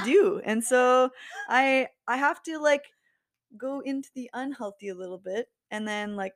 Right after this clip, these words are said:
Speaker 1: come out of it again. So she's like, "Oh, I can take a break 'cause it was getting way too hot in this room with you looking so sexy."
Speaker 2: <laughs> But, like, you're human. Let yourself be human. We're human beings, not human doings. Like,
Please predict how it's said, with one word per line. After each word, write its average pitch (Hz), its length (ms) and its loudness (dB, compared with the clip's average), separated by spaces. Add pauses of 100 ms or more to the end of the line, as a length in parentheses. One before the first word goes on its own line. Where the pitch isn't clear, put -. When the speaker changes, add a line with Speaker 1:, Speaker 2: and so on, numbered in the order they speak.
Speaker 1:
come 226 200 -6
out 220 160 0
of 233 120 -2
it 185 100 -6
again. 175 380 -8
So 185 160 -10
she's 185 200 -12
like, 180 160 -14
"Oh, 185 220 -8
I - 140 -20
can 175 80 -16
take - 240 -16
a - 40 -16
break 180 300 -10
'cause - 260 -20
it - 40 -14
was 160 100 -14
getting - 240 -10
way 165 160 -2
too - 180 -14
hot - 220 -2
in - 60 -20
this - 180 -14
room - 160 -14
with - 140 -16
you - 100 -8
looking - 220 -12
so - 120 -8
sexy." - 460 -12 (180)
Speaker 2:
<laughs> 453 120 -2 (1000)
But, 494 80 -6 (100)
like, 480 180 -4 (240)
you're 440 200 0 (400)
human. 226 280 -8 (140)
Let 320 220 -4
yourself 453 400 -4
be 381 140 2
human. 392 400 0
We're 247 80 -4
human 349 400 -2
beings, 349 440 0
not 285 140 -2
human 311 320 -2
doings. 240 500 -2
Like, 226 200 -2